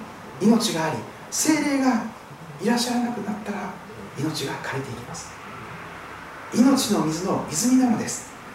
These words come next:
誰でもイエス様を信じ受け入れる時に、漏れなく聖霊が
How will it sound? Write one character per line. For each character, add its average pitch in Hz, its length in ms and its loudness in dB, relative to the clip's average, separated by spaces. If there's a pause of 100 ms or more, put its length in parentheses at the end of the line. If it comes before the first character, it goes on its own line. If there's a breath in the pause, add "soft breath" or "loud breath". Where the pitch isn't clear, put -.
(2250)
誰 220 200 10
で 214 80 10
も 208 120 12
イ 226 120 8
エ 254 80 8
ス - 80 4
様 226 180 10
を 208 60 10
信 254 200 8
じ 202 120 6
受 190 160 2
け 285 100 2
入 277 120 6
れ 247 60 4
る 220 60 6
時 180 140 -2
に、 147 160 -2 (680)
漏 185 120 8
れ 269 80 10
な 262 140 8
く 170 160 2
聖 262 360 6
霊 254 180 10
が 226 260 4